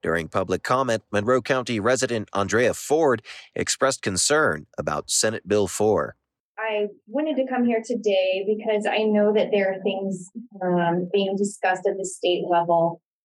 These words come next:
Speaker 2: and they clearly affect every community throughout, uh, Indiana. Um, and they're, the things being discussed at the state level are quite concerning.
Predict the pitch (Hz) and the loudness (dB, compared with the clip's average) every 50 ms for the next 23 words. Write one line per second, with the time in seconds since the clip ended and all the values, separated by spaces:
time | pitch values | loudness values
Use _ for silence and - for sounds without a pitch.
0 | _ - - 180 190 185 185 180 180 180 180 240 254 - 196 196 185 180 180 180 | _ -6 -2 0 2 2 4 4 2 2 -2 -4 0 0 0 2 2 2 0 0
1 | - - 240 226 214 208 202 196 196 190 196 190 - _ - 202 202 - - 190 | 0 0 2 4 4 4 4 2 0 -2 -6 -6 -8 _ -4 -4 -2 0 0 0
2 | 185 180 - - - - - 214 226 208 214 208 208 - 202 196 185 190 185 180 | 0 -2 -6 -14 -12 -4 0 0 2 4 4 2 2 0 -6 -8 -6 -4 -4 -2
3 | 180 175 180 180 180 - 214 196 180 180 180 - 170 165 160 160 160 156 - - | -2 0 -2 -2 -2 -4 -4 -2 0 0 0 2 0 0 0 0 -2 -2 -4 -6
4 | _ - - - _ _ - 180 165 156 - - 185 185 180 175 156 143 127 - | _ -20 -20 -20 _ _ -4 -2 -2 -2 0 -2 -2 0 0 2 0 0 0 -2
5 | - - - - - _ _ _ _ _ _ _ _ - - 196 202 196 196 190 | -2 -2 -4 -4 -6 _ _ _ _ _ _ _ _ -4 0 2 2 4 4 2
6 | 180 170 175 180 180 175 - _ _ _ _ _ _ _ _ _ _ _ _ _ | 2 2 2 0 -2 -4 -12 _ _ _ _ _ _ _ _ _ _ _ _ _
7 | _ _ _ _ - 226 214 208 208 208 202 202 196 202 202 - - - - 214 | _ _ _ _ 0 4 4 4 6 4 4 2 2 0 -2 -2 -4 0 2 4
8 | 208 208 202 208 202 196 190 - - _ _ _ _ _ - 226 226 247 247 247 | 6 6 6 4 2 0 -2 -6 -14 _ _ _ _ _ -4 -2 -2 0 -2 -2
9 | 233 214 208 220 208 202 175 202 - - 202 180 185 - 185 170 196 190 - - | -2 0 0 0 0 0 0 -2 -4 -2 -4 -4 -4 -4 -6 -6 -6 -8 -6 -4
10 | 165 - - 175 175 170 165 156 151 160 175 180 - - 247 233 214 - - 214 | -4 -2 0 0 0 0 0 0 2 2 0 0 0 0 2 2 2 2 -2 -4
11 | 202 - - - - 165 160 160 151 143 147 160 175 | -4 -4 -6 -8 -4 -2 0 0 0 0 0 -2 -4